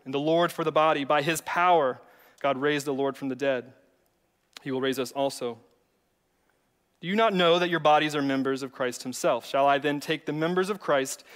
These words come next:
and unite them with a prostitute? May it never be. Do you not know that he who unites himself with a prostitute is one with her in body?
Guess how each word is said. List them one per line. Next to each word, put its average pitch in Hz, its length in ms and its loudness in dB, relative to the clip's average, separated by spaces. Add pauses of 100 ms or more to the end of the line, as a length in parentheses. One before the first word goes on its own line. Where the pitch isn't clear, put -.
(180)
and 143 140 -2
unite 156 300 0
them 151 100 -4
with 143 100 -4
a 143 60 -4
prostitute? 139 720 -2 (480)
May 131 180 0
it 156 100 -2
never 151 280 2
be. 131 340 -6 (1300)
Do 147 80 -10
you 160 100 -2
not 170 220 2
know 160 240 4
that 156 120 2
he 156 240 -6
who 151 180 -6
unites 147 280 -2
himself 135 400 -2
with 147 120 -8
a 147 40 -4
prostitute 131 540 -6
is 123 100 -12
one 120 220 -8
with 120 140 -14
her 120 180 -10
in 131 80 -10
body? 135 340 0